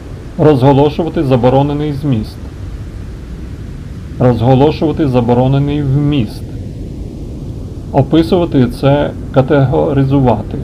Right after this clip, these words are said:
Класифікував як. Встановити категорії. Розробити на категорії. Розбити на категорії. Опис.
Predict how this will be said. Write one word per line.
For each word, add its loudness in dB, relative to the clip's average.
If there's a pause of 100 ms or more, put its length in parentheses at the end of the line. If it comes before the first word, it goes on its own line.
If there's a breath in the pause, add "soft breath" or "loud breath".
(2250)
Класифікував 2
як. 0 (1900)
Встановити 4
категорії. 0 (1400)
Розробити 4
на -2
категорії. 0 (1080)
Розбити 4
на -2 (100)
категорії. -4 (1000)
Опис. 0